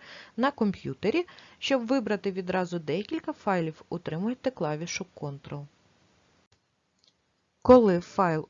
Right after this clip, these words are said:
обраний, тиснете на кнопку «Відкрити», почнеться його завантаження на диск. У нижньому кутку праворуч з'явиться інформація про даний процес. З файлами,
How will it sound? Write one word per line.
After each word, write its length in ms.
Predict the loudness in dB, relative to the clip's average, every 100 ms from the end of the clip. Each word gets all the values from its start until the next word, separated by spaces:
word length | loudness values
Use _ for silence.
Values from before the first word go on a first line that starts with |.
| 0
обраний, 640 | 2 2 2 0 -2 -6 -10 -20 _
тиснете 480 | -2 -2 0 -2 0
на 140 | -2
кнопку 440 | 0 0 0 -4 -6
«Відкрити», 760 | -4 -6 -2 0 0 -2 -4 -4 -4
почнеться 560 | -4 -2 -4 -4 -4
його 260 | -4 -4 -4
завантаження 800 | -4 -4 -4 -6 -6 -6 -6 -4
на 160 | -6 -8 -10
диск. 240 | -12 -12 -20 -20 -20 -14
У 100 | -4
нижньому 500 | -2 0 -2 -2 -2
кутку 340 | -4 -4 -2
праворуч 720 | 0 2 2 4 2 2 -4 -10
з'явиться 540 | -4 -2 -2 -4 -6
інформація 840 | -8 -8 -10 -8 -6 -8 -8 -18 -16
про 220 | -12 -10 -10
даний 440 | -10 -12 -12 -12 -10
процес. 640 | -10 -10 -12 -12 -14 -20 _ _ _ _ _ _ _ _ -18 -18 -20 -8
З 180 | -2
файлами, 600 | 12 12 12 8 4 2